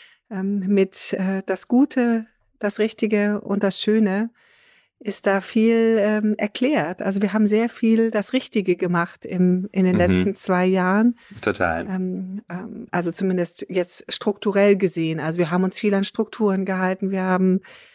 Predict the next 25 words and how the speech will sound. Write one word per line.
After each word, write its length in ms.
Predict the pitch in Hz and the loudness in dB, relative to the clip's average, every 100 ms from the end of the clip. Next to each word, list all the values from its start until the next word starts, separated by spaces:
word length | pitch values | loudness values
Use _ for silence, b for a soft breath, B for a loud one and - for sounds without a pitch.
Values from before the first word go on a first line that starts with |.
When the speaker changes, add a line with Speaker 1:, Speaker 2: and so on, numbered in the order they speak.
| B B | B B
Speaker 1:
sehr 560 | - - 196 208 202 196 | -14 -4 0 4 4 2
viel 600 | 190 - 196 190 185 185 - | -4 -2 2 2 2 -2 -2
organisiert 760 | 196 190 190 180 214 190 170 | -2 0 2 2 2 2 -2
et 160 | 180 - | -12 -4
cetera. 720 | 185 175 180 175 170 202 233 _ b b b b b b _ | -2 0 0 2 2 2 -2 _ b b b b b b _
Ja, 200 | 220 180 180 - | 0 0 0 -4
Speaker 2:
Genau. 400 | - 101 101 98 | -2 2 2 2
Speaker 1:
sehr 140 | 226 233 | 0 -2
spannend. 320 | - 254 226 | -2 0 2
Speaker 2:
Und 140 | 113 | 2
dann 80 | 104 | 0
schläft 260 | - 113 - | 0 -2 0
eben 240 | 110 104 | 0 2
die 80 | 101 | 2
Lebensenergie 760 | 98 101 92 - 87 82 - - | 2 0 -2 -6 -8 -4 -2 -2
ein, 280 | 87 80 | -4 -6
ne? 240 | 82 143 165 | -2 -2 0
Also 220 | 101 95 | 0 2
Speaker 1:
Genau. 140 | 339 | 2
Speaker 2:
das 140 | - - | 2 0
Richtige 320 | 110 - 104 | -2 -2 -2
ist 160 | 104 - | -2 0
eben 140 | 110 | 0
eine 80 | 107 | 0
Struktur, 760 | - - - - 156 160 202 | -2 -2 -4 2 4 6 4